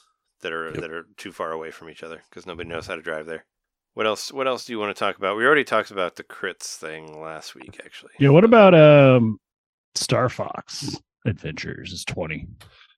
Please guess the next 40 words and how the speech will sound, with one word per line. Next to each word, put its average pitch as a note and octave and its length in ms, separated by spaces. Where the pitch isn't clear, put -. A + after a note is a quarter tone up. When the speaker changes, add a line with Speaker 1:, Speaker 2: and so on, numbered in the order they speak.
Speaker 2:
Yeah, C3 180
that's - 180
a A2 60
big F#2 180
one. F#2+ 100
Maybe F#2+ 200
we F2 40
can F2 300
end F2 200
on E2+ 240
that. E2+ 240
Star B2 300
Fox C3+ 300
Adventures B2 480
turned A#2 340
twenty G#2 360
years G2+ 300
old. D#2+ 460
Speaker 3:
Ugh. A2+ 360
Speaker 1:
Yeah, C3 200
I A2 100
mean, G#2+ 160
it's A2 200
a, G#2 140
you A#2+ 100
know, A#2 120
things D3 280
age. B2 460
Speaker 3:
And D3 100
that F3+ 140
Speaker 1:
It's - 100
no F#3 60
Speaker 3:
fur G3+ 140
Speaker 1:
big - 40
Speaker 3:
still A#2+ 260
Speaker 1:
deal. A2 140
<laughs> - 0
Speaker 3:
seems E3 600
so E3+ 260
real. C#3 420